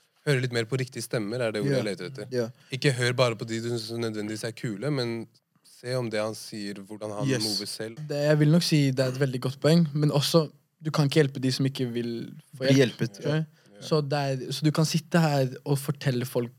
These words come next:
Speaker 3: ikke liksom, du kan gjøre sånn her, du,
Speaker 1: Ja.
Speaker 3: gjør sånn her, ikke gjør det der.
Speaker 1: Hvor, og hvorfor skal man si det? Han hadde aldri sagt det, og det gjør ikke han noe godt. Og derfor jeg ble sånn, jeg har også ringt Jay, og jeg snakket i to timer over telefon, så jeg har lagt på og vært sånn,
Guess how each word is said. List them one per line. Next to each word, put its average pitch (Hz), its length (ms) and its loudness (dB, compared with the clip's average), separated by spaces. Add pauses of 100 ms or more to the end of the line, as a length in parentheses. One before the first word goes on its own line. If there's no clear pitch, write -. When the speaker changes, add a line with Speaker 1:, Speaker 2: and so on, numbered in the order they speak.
(140)
Speaker 3:
ikke 131 180 -4
liksom, 123 420 -2
du 135 120 0
kan 135 320 4
gjøre 151 320 4
sånn 156 160 2
her, 151 340 2
du, 143 100 -6
Speaker 1:
Ja. - 220 -4
Speaker 3:
gjør 147 140 2
sånn 151 160 -2
her, 147 80 -4
ikke 135 320 -4
gjør 127 200 2
det 127 100 -4
der. 135 320 4 (260)
Speaker 1:
Hvor, 156 180 4
og 160 160 4
hvorfor 151 300 2
skal 147 180 2
man 147 160 0
si 120 220 -8
det? 165 180 0
Han 143 180 0
hadde 143 200 2
aldri 139 300 0
sagt - 340 -8
det, 120 100 -8
og 117 200 -6
det 139 100 2
gjør 123 220 2
ikke 143 100 0
han 123 80 -2
noe 123 100 -4
godt. 170 340 -6
Og 131 100 -8
derfor 131 260 0
jeg 139 60 -2
ble 131 100 -2
sånn, 123 300 -4
jeg - 420 -20
har 135 80 4
også 156 180 2
ringt 131 260 -2
Jay, 117 160 2
og 127 80 0
jeg 123 100 0
snakket 123 360 -4
i - 40 -12
to 117 200 -10
timer 107 360 -10
over 101 100 -6
telefon, 104 420 -12
så 135 140 -10
jeg 123 80 -4
har 123 80 0
lagt 123 180 -18
på - 60 -18
og 107 60 -10
vært 101 180 -6
sånn, 101 200 -10